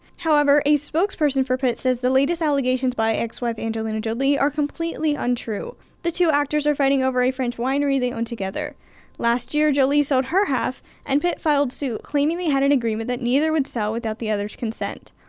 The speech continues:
On Tuesday, Jolie filed a countersuit and has revived claims from twenty sixteen of physical abuse by Pitt against her and their children on board a private plane. Pitt's representative is refuting the allegations and says Jolie's story continues to evolve each time she tells it.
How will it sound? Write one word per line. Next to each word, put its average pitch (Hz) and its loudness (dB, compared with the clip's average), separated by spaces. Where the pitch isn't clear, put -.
On 311 4
Tuesday, 302 2
Jolie 277 2
filed 277 2
a 269 -2
countersuit 302 -4
and 277 2
has 285 4
revived 294 2
claims 285 2
from 262 0
twenty 277 0
sixteen 269 0
of 247 -2
physical 359 -2
abuse 269 0
by 247 0
Pitt 254 0
against 233 -2
her 277 2
and 254 2
their 214 0
children 254 -2
on 330 0
board 269 2
a 254 4
private 208 -6
plane. 190 -8
Pitt's - -4
representative 294 4
is 277 -2
refuting 302 0
the 277 6
allegations 220 0
and 240 2
says 254 2
Jolie's 269 2
story 247 0
continues 302 2
to 330 0
evolve 220 2
each - -6
time 220 -2
she 208 -6
tells 196 -4
it. - -6